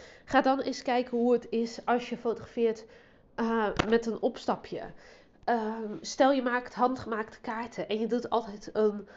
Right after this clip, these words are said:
eh, bepaald handschrift erop of een bepaald lettertype. Eh, doe gewoon eens iets wat er lijnrecht tegenover staat. Eh,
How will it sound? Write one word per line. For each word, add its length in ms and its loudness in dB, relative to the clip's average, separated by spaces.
eh, 480 -6
bepaald 640 2
handschrift 760 2
erop 360 -4
of 120 -16
een 120 -4
bepaald 320 0
lettertype. 760 -2
Eh, 260 4
doe 200 2
gewoon 320 4
eens 300 -2
iets 220 -4
wat 240 -4
er 200 0
lijnrecht 640 0
tegenover 500 0
staat. 420 -8
Eh, 200 -4